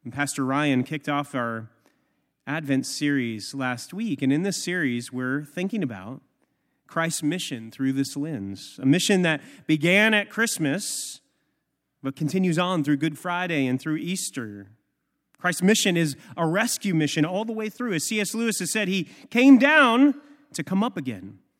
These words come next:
to bring the whole ruined world up with him. A thrill of hope, we sing. The weary world rejoices at the coming of Christ into the world at his first advent, but also as the mission is consummated at the end in his second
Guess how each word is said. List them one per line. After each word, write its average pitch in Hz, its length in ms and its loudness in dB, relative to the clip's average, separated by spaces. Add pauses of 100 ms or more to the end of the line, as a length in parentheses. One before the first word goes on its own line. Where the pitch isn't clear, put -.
(340)
to - 80 -12
bring 156 160 2
the 139 80 4
whole 185 340 -6
ruined 165 540 -2
world 135 420 -4
up 131 180 -12
with 135 220 -6
him. 95 220 -16
A 131 100 -10
thrill 175 480 -8
of 175 120 -10
hope, 170 440 -6
we 131 120 -6
sing. - 400 -14 (680)
The 117 80 -18
weary 165 380 -2
world 151 400 -2
rejoices 127 1120 -10 (400)
at - 80 -14
the - 80 -8
coming 208 280 2
of 180 120 -6
Christ 196 340 -2
into 208 160 -2
the 190 100 -4
world 190 300 -2
at 170 160 -2
his 165 320 -2 (220)
first 233 320 0
advent, 139 520 -4
but 170 120 -8
also 143 680 -8 (240)
as 123 200 -10
the 131 100 -2
mission 151 340 0
is 131 140 -4
consummated 123 720 -8
at 110 140 -20
the 127 220 -10
end 135 240 -10
in 110 140 -14
his 104 140 -16
second - 640 -14